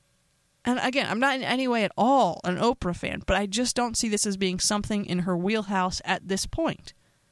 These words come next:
I think she likes being Oprah. And her, that, that brand changes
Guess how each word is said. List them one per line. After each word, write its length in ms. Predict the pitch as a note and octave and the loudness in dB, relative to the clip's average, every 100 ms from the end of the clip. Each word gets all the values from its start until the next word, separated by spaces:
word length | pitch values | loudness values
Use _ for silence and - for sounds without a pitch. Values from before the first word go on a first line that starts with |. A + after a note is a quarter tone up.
| _ _ _ | _ _ _
I 200 | - G#3 | 0 0
think 500 | G#3 - A#2 A#3 B3 | 0 -10 -4 -2 0
she 300 | - - B3 | 0 0 0
likes 440 | B3 A#3 B3+ - G3 | 0 0 0 -4 -2
being 580 | G#3+ A3+ A3+ A3 A3 - _ _ _ _ _ _ _ _ _ _ _ _ _ _ _ - | 0 0 0 0 -2 -4 _ _ _ _ _ _ _ _ _ _ _ _ _ _ _ 2
Oprah. 380 | D#4 - C4+ - - _ _ _ _ _ _ _ _ - | 2 4 2 2 -8 _ _ _ _ _ _ _ _ 0
And 300 | G#3+ G3+ F#3+ | 2 2 0
her, 220 | D#3+ A3 | 0 -4
that, 600 | F#3+ G3+ G3+ G3+ - - - _ _ _ _ _ _ _ _ _ G3+ | 0 4 4 2 -2 -10 -10 _ _ _ _ _ _ _ _ _ 0
that 240 | A3+ - | 0 0
brand 840 | F#3 F#3 B3+ C#4 A3 F#3 E3+ F3+ - _ _ - | 0 2 4 4 2 2 0 -2 -6 _ _ 0
changes 1000 | - C4+ B3+ A#3 F#3 F3+ D#3 - - | 2 4 2 4 2 0 -2 -2 -2